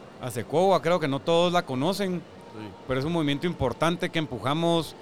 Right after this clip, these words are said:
Speaker 1: durante y post pandemia para unirnos como, como gremio. Éramos el único de, dentro de,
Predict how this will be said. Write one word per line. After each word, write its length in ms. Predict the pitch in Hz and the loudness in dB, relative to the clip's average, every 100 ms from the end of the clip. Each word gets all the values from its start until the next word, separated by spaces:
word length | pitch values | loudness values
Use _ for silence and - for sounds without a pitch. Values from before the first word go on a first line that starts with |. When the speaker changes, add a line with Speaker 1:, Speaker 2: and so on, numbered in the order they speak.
| - - - | -18 -18 -6
Speaker 1:
durante 460 | 135 131 156 180 185 | 0 2 2 2 0
y 60 | |
post 300 | 151 160 170 | 0 0 -2
pandemia 560 | 165 143 151 190 190 180 - - - - - | -2 0 0 0 0 -2 -6 -18 -18 -18 -6
para 160 | 143 143 | -2 0
unirnos 500 | 127 143 185 190 180 | 2 2 2 0 -2
como, 480 | 175 151 127 101 92 85 - - - - - | -2 -2 -2 -2 -6 -10 -18 -20 -20 -18 -6
como 240 | 139 123 | -2 0
gremio. 320 | 117 156 196 | 2 2 4
Éramos 300 | 180 190 196 | 4 2 2
el 140 | 165 135 | 0 0
único 400 | 202 226 180 135 - - 123 | 0 0 0 -2 -4 -16 -8
de, 180 | 123 117 120 | -6 -6 -6
dentro 280 | 131 123 | -6 -4
de, 80 | 127 | -4